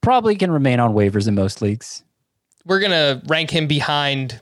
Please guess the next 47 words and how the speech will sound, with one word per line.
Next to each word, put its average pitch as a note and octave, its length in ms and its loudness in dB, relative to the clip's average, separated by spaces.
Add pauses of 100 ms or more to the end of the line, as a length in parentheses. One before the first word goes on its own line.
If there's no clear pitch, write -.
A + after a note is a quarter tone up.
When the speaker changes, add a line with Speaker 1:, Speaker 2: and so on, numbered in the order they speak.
Speaker 2:
Madison D3 400 0
Bumgarner C3+ 440 0
and A#2+ 100 -4
Michael B2+ 220 -4
Kopech, B2+ 400 -2
who B2 80 -6
we A#2+ 60 -4
spoke - 260 -4
about A2+ 180 0
yesterday, A2 340 -6
right? A2+ 200 -2 (240)
Speaker 1:
Yeah, G3 340 0 (160)
absolutely. A2+ 560 -2 (320)
Speaker 2:
Okay, D#3 220 -2
let's F#3 160 -2
talk A3+ 180 -2
about G3+ 400 -2
a E3+ 500 0
potential G#3+ 440 -2
closer F#3 580 0 (280)
for F#3 160 0
the F3+ 160 -2
Kansas F#3+ 340 -2
City F3+ 240 0
Royals. D3+ 500 2
Feels C3 200 -8
like B2+ 160 -6
we're C#3 80 0
always D#3 220 2
<laughs> - 0 -
talking F3 280 -2
about D3+ 200 0
a - 20 0
new D#3+ 220 0
Royals D#3+ 360 0
closer, E3 300 0
but C3 260 0 (300)
Scott - 320 -2
Barlow G3 280 2
was D#3+ 200 0
used E3+ 160 0
in E3+ 60 -4
the C#3+ 80 0
seventh F3 340 0
inning F3 260 0
on D#3 240 0
Monday. D#3+ 400 0